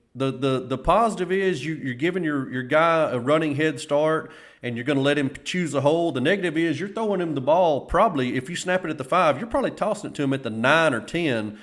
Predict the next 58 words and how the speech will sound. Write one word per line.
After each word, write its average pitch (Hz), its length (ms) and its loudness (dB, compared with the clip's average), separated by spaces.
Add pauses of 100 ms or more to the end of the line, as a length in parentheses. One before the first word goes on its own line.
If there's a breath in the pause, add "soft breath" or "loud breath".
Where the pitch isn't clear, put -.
(320 loud breath)
And, 135 260 2
yeah, 170 280 2
Georgia 135 440 -2
might 233 240 0
shoot 226 280 -6
that 196 200 -2
gap 214 320 0
and 151 120 0
get 202 220 -6
you 165 140 -8
for 170 240 0
a 147 40 0
four 190 260 0
or 160 40 0
five 165 300 2
yard 135 260 2
loss, 147 400 2 (360 loud breath)
but - 440 -2
I 277 200 8
would 247 260 0
have 151 260 0
come 180 260 0
out 120 460 0 (200)
with 117 300 -4
that. 139 220 4
I 139 60 4
would 165 100 4
have 139 120 -2
done 139 180 0
student 170 300 -2
body 151 200 6
right. 123 300 2
I'd 127 160 2
have - 80 -10
pulled 160 260 -2
both 165 220 0
guards, 147 540 -2 (920)
and 123 300 2
I 139 140 6
would 151 120 4
have 117 140 -2
got 143 240 2
the 139 80 -6
ball 139 400 8
on 139 160 2
the 120 100 -2
edge 143 260 2
and 123 100 -2
let, 139 160 0
try 160 160 4
to 147 40 2
let 131 220 -2
Brian 127 480 2 (260 loud breath)
pick 156 220 0
and 131 100 -2
choose 151 300 -2
his 131 160 -6
way. 131 380 0